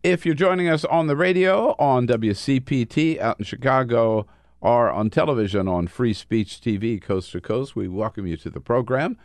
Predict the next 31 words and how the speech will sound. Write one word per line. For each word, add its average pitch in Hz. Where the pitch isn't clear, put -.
Uh, 110
it 107
is 113
our 98
last 131
Wednesday 131
together 104
for 95
the, 90
uh, 82
two-hour 120
version 107
of 107
it, 147
but 95
remember, 101
we'll 127
be 110
podcasting, 123
uh, 107
starting 107
next 98
week, 180
and 104
so 120
if 117
you 165
haven't 214
already 123
done 143
so, 104